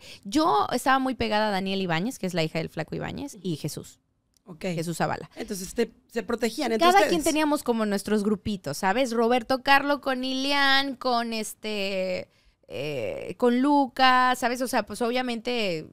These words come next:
Speaker 1: eran, habían parejitas también. Entonces, yo, por ejemplo, Nashley, Nas-, y, y, y, y Natalia estaban pegadas a mí y a Daniela. Entonces, era nuestro team.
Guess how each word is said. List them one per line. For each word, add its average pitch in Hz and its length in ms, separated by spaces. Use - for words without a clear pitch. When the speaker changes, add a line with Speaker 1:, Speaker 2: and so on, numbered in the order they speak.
Speaker 1:
eran, 196 300
habían 196 300
parejitas 170 440
también. 247 340
Entonces, 262 420
yo, 247 120
por 254 120
ejemplo, 240 260
Nashley, 233 400
Nas-, 208 340
y, 190 220
y, 185 200
y, - 80
y - 20
Natalia 185 320
estaban 208 240
pegadas 175 400
a 175 60
mí 240 280
y - 80
a 165 80
Daniela. 202 480
Entonces, 208 240
era 214 160
nuestro 214 480
team. 165 300